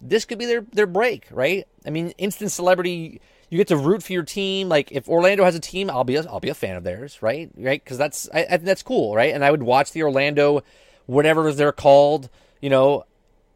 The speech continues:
every season, every game, and see what they're doing. Um, I think it's great. I think it's absolutely wonderful, and I, I wonder if, if this takes off, because this is huge. They're pu-, they're pumping a lot of money into this.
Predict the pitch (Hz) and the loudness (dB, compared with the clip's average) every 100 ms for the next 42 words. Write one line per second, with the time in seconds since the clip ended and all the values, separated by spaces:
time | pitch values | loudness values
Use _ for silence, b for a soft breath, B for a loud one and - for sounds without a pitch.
0 | _ _ - 151 165 147 - 165 147 160 | _ _ 0 0 0 -6 -6 -6 -2 -2
1 | 165 143 156 143 143 147 156 139 - 151 | 2 2 2 -2 -2 -4 -6 -8 -8 -8
2 | 147 123 127 143 156 b b b b - | -6 -2 -2 -2 -8 b b b b 0
3 | 135 135 135 - _ 160 196 196 - 180 | 2 2 0 -10 _ -2 -2 -4 -4 -4
4 | 185 - _ - 131 165 143 143 156 185 | -4 -8 _ -10 -8 -6 -6 -6 -6 -4
5 | 165 135 156 165 139 131 127 135 139 - | -4 -4 -4 -4 -2 -2 -2 -4 -4 -4
6 | 151 151 160 208 170 147 113 135 - _ | -4 -4 -6 -6 -4 -4 -4 -6 -8 _
7 | _ _ _ - 139 180 180 180 170 156 | _ _ _ -12 -8 -6 -4 -4 -2 0
8 | 107 95 - _ _ - 135 135 190 147 | 0 -2 -8 _ _ -12 -6 -6 -4 -6
9 | - 151 117 85 - 160 - - 135 175 | -4 -4 -4 -6 -6 -6 -4 -8 -6 -6
10 | - 147 143 107 104 117 127 127 123 123 | -4 -4 -4 -4 -2 2 2 0 -2 -4
11 | 113 104 92 92 92 | -4 -6 -6 -8 -10